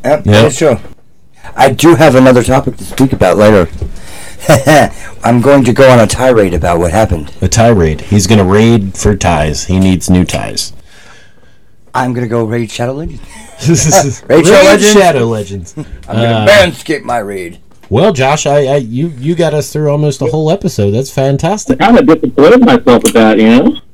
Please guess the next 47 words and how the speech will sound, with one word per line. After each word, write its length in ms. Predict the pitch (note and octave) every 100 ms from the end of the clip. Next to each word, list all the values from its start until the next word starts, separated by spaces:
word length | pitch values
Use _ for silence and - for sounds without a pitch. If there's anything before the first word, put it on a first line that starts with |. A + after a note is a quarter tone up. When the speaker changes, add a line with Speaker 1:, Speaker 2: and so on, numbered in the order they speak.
| - -
Speaker 2:
Well, 180 | B2+ E3
you 200 | F3+ E3
did 320 | C3+ A#2 D#3
not, 240 | D#3 D#3+ D3
I'm 80 |
not 180 | D#3+ E3+
gonna 120 | F3
lie, 200 | E3+ D#3+
you 100 | D3+
disappointed 520 | C#3 C#3 B2 C#3+ C3+ C3
us 140 | B2+
all. 260 | C#3 B2 - -
Speaker 1:
Yeah, 240 | F3+ F#3+ -
yeah, 220 | F3 D#3
uh-huh. 400 | D3 D#3 D3 D#3 - - -
Yep. 220 | C3 C#3 - - - -
Y-, 120 | D3
Speaker 3:
Oh, 100 | B2+ B2+
well, 100 | B2
what? 80 |
Speaker 1:
fifty 220 | A3 G#3+ G3
percent 320 | A3 A3 G#3+
is 120 | G3
a 60 | G3+
fail, 320 | G#3 F#3+ B2+
so, 220 | - D3+
Speaker 2:
So 0 |
you, 80 | C#3+
Speaker 1:
um, 160 | D3 C#3
Speaker 2:
you 140 | C#3
disappointed 600 | C3+ D#3 D#3 D#3+ E3 D#3
us 160 | C3+ -
all. 280 | B2+ G#2+ -
Speaker 1:
you 120 | C#3
did 220 | C3+ F3+ D#3
get 120 | F#3+
a 40 |
D, 400 | D3+ G2+ F3 F3
so, 400 | A#2+ - B2 A#2
I 60 | A#2+
mean, 240 | B2 B2 B2+
that's, 220 | D#3 D#3+
Speaker 3:
Yeah, 40 | D#3+
Speaker 1:
that's 160 | D3+
one 180 | D3 D3+ C3+
Speaker 3:
yeah. 40 |
Speaker 1:
thing. 200 | B2 B2+